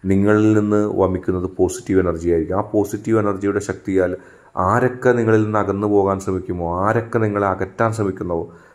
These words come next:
ആ, അതെല്ലാം തള്ളി മാറ്റിക്കൊണ്ട് നിങ്ങളിലേക്ക് അവർ ആകർഷിക്കപ്പെടുന്നു, അവരിലേക്ക് നിങ്ങൾ ആകർഷിക്കപ്പെടുന്നു.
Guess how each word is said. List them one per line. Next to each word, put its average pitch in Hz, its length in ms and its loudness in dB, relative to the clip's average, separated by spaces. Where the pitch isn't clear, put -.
ആ, 110 420 0
അതെല്ലാം 107 440 0
തള്ളി 95 180 2
മാറ്റിക്കൊണ്ട് 95 540 -4
നിങ്ങളിലേക്ക് 104 640 2
അവർ 95 140 2
ആകർഷിക്കപ്പെടുന്നു, 87 840 -4
അവരിലേക്ക് 107 520 2
നിങ്ങൾ 107 220 2
ആകർഷിക്കപ്പെടുന്നു. 90 720 -4